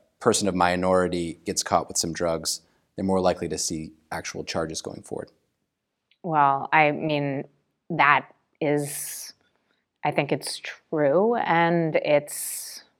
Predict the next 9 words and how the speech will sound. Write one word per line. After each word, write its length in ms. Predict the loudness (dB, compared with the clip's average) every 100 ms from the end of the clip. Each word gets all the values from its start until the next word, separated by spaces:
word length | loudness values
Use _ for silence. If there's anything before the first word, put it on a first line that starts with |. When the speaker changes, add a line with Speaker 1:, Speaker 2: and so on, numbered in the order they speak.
| _ _ _
Speaker 2:
problematic. 680 | 0 2 2 -2 -2 -8 -6
I, 240 | 2 4 4
I 220 | 6 6
don't, 300 | 6 4 0 -4 -20 -20 -20 _
um, 540 | 2 4 4 2 -4 -8 _ -20 -20 _ _ _
I'd 360 | 4 6 4 -2 -8 -2
be 100 | 0
interested 880 | 2 4 4 2 4 6 6 4 0
in 560 | 0 0 -2 -2 -4